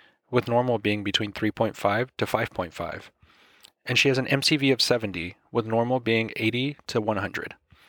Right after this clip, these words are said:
with a normal R D W of ten. Her white blood cell and platelets are normal.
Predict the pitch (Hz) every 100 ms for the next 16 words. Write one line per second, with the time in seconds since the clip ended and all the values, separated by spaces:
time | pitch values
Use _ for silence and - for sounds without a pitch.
0 | - - 123 117 110 120 131 131 110 110
1 | 107 101 104 120 135 - - - - -
2 | _ _ _ _ _ _ - - - _
3 | _ 127 127 135 131 127 - 151 123 -
4 | 120 135 127 110 101 87 76 -